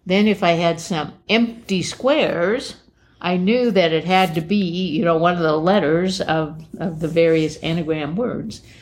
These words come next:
So that did, that did prove to be rather helpful in some places where I wasn't really sure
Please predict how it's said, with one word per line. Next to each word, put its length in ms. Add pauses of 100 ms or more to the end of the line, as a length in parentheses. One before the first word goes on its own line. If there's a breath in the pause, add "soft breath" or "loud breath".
(180 soft breath)
So 200
that 260
did, 320 (140)
that 200
did 220
prove 280
to 80
be 180
rather 320
helpful 540
in 180
some 260
places 460
where 180
I 140
wasn't 460
really 300
sure 600